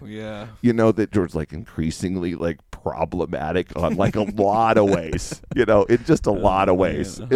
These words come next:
Speaker 2: And they were not clearing it with the
Speaker 1: Mm.
Speaker 2: office 'cause you had to
Speaker 1: Uh-uh.
Speaker 2: clear your posters with the office before you hung 'em. And
Speaker 1: Right.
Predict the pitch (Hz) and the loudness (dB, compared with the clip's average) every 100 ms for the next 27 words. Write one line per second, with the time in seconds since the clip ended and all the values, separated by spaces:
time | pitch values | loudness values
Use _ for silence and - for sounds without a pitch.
0 | 127 127 127 131 120 104 95 101 101 - | 2 2 2 4 2 2 2 2 0 -4
1 | 143 110 101 92 92 - 95 - - 90 | -4 0 0 0 -2 0 0 -2 -2 0
2 | 92 98 82 - 98 123 120 110 107 - | 0 2 0 0 -2 0 0 0 -2 -4
3 | - 110 107 98 95 - 104 - 113 95 | -4 -2 0 0 0 2 2 2 -2 -2
4 | - 73 90 107 - 131 92 101 90 92 | -4 -4 0 0 0 -8 -6 -2 0 0
5 | 92 92 87 104 98 101 92 | -2 0 -2 -2 -4 -6 -8